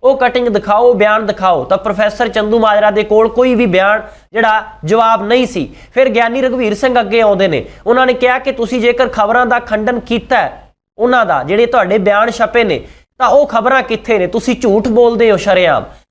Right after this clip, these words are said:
ਤਾਂ ਫਿਰ ਉਹਨਾਂ ਨੂੰ ਹੁਕਮ ਹੋਇਆ ਕਿ "ਸੰਗਤ ਦੇ ਸਾਹਮਣੇ ਹੁਣ ਕਬੂਲਨਾਮਾ ਕਰੋ ਜੋ ਤੁਸੀਂ ਹੁਣ ਗੱਲਾਂ ਕਹਿ ਰਹੇ ਹੋ।" ਤਾਂ ਫਿਰ ਅਕਾਲ ਤਖਤ ਸਾਹਿਬ ਦੇ ਸਾਹਮਣੇ ਸਾਰਿਆਂ ਲੀਡਰਾਂ ਤੋਂ ਵੱਖ ਹੋ ਕੇ ਪ੍ਰੋਫੈਸਰ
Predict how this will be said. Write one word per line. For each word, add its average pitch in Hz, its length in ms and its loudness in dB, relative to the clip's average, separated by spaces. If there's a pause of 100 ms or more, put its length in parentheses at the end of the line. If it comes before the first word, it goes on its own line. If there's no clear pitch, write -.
ਤਾਂ 214 100 0
ਫਿਰ 247 240 0
ਉਹਨਾਂ 262 220 0
ਨੂੰ 247 80 0
ਹੁਕਮ 226 320 0
ਹੋਇਆ 226 260 2
ਕਿ 233 160 -6
"ਸੰਗਤ 214 340 -2
ਦੇ 226 120 2
ਸਾਹਮਣੇ 226 380 0
ਹੁਣ 214 180 -2
ਕਬੂਲਨਾਮਾ 220 600 0
ਕਰੋ 233 400 -2 (180)
ਜੋ 240 140 0
ਤੁਸੀਂ 240 280 -4
ਹੁਣ 214 140 0
ਗੱਲਾਂ 208 320 0
ਕਹਿ 208 220 0
ਰਹੇ 170 140 -2
ਹੋ।" 104 100 -8 (300)
ਤਾਂ 214 100 0
ਫਿਰ 233 200 0
ਅਕਾਲ 220 260 0
ਤਖਤ 226 220 -6
ਸਾਹਿਬ 220 340 -2
ਦੇ 226 80 -2
ਸਾਹਮਣੇ 233 480 0 (560)
ਸਾਰਿਆਂ 285 420 2
ਲੀਡਰਾਂ 233 360 0
ਤੋਂ 240 140 0
ਵੱਖ 214 260 -2
ਹੋ 226 140 0
ਕੇ 226 160 -4
ਪ੍ਰੋਫੈਸਰ 214 600 -4